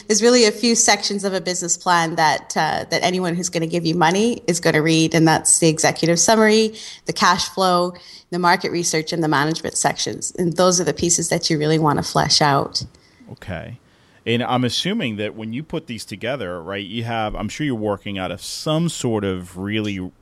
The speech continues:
Speaker 2: basic or raw template, but most of this you're creating new every time.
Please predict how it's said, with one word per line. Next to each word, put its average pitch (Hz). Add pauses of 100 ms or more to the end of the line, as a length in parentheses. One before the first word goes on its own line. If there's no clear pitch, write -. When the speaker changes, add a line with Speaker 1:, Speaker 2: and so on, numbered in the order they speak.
(160)
Speaker 2:
basic 107
or 90
raw 98
template, 147 (400)
but 117
most 147
of 135
this 98
you're 113
creating 92 (760)
new 98
every 90
time. -